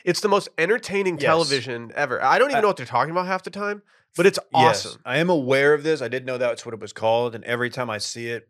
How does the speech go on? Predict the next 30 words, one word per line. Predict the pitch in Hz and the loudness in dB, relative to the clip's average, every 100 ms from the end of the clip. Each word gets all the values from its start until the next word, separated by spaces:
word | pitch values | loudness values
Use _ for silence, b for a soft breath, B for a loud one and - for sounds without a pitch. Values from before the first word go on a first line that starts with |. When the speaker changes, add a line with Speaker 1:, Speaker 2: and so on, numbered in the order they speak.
| - | -12
Speaker 2:
like | 110 98 | -10 -8
many | 107 113 | -8 -6
people, | 120 117 | -8 -8
I'm | 113 | -10
like, | 107 92 | -10 -10
"Man, | 110 120 | -8 -8
we | 117 | -8
need | 123 113 | -12 -12
something | 113 107 | -14 -14
like | 104 98 | -14 -12
that | 98 90 | -12 -12
here." | 104 107 95 b b b _ - | -12 -12 -12 b b b _ -4
I | |
used | 175 214 | 0 0
to | 143 | -2
say | - 117 | -4 -2
that. | 113 117 | -2 -4
Now | 131 147 | -4 -2
I | 135 | -2
think | 123 120 107 | -4 -10 -12
it | |
would | 101 98 | -16 -16
just | 98 | -16
get | - | -14
a | 98 | -12
little | 98 92 | -12 -12
out | 82 | -16
of | - | -20
hand. | - - | -20 0
Speaker 1:
No, | 147 143 117 | 4 4 2